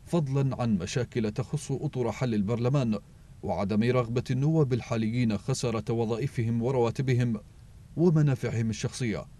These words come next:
ولذلك فهم يعملون عمدا على إرجاء أو حرف الانتخابات عن مسارها مع غياب نية الكتل السياسية لخوضها أساسا، وفق تقرير المعهد الأمريكي.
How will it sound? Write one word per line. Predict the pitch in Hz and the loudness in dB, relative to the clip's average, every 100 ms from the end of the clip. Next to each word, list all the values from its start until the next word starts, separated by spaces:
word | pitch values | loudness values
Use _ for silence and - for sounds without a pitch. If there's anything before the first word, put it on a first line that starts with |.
| - - - | -20 -20 -14
ولذلك | - 76 95 107 107 | -10 -6 -2 0 0
فهم | 104 117 107 107 | -4 -2 0 2
يعملون | 110 92 104 110 120 113 | 2 0 -2 0 2 2
عمدا | 98 120 110 107 101 | 0 0 0 2 2
على | 113 107 - | 2 -2 -2
إرجاء | 104 104 117 113 | -2 -2 -2 -2
أو | 107 | -2
حرف | - 135 127 | -2 -4 -4
الانتخابات | 120 113 107 127 123 123 117 | -4 -4 -4 -4 -2 -2 -2
عن | 117 117 | -2 -2
مسارها | 107 151 123 107 104 - - - - - | 0 0 0 0 -2 -6 -16 -20 -18 0
مع | 160 170 151 | 2 4 4
غياب | 127 135 160 135 | 4 4 2 2
نية | 135 143 123 113 120 | 4 2 2 0 -2
الكتل | 107 127 123 110 | -2 -2 -2 -2
السياسية | - 117 107 - 113 104 | -2 -2 0 0 -2 -2
لخوضها | 117 123 - 156 139 127 131 | -2 -2 0 0 4 2 2
أساسا، | 123 123 107 98 76 - - - - - | 0 -4 -4 -4 -8 -12 -20 -20 -20 -10
وفق | 101 - 95 | -8 -8 -8
تقرير | - - 110 113 92 | -8 -6 -4 -2 -2
المعهد | 90 98 127 101 113 | -4 0 0 0 -2
الأمريكي. | 117 123 156 117 113 107 | 0 2 2 2 0 -4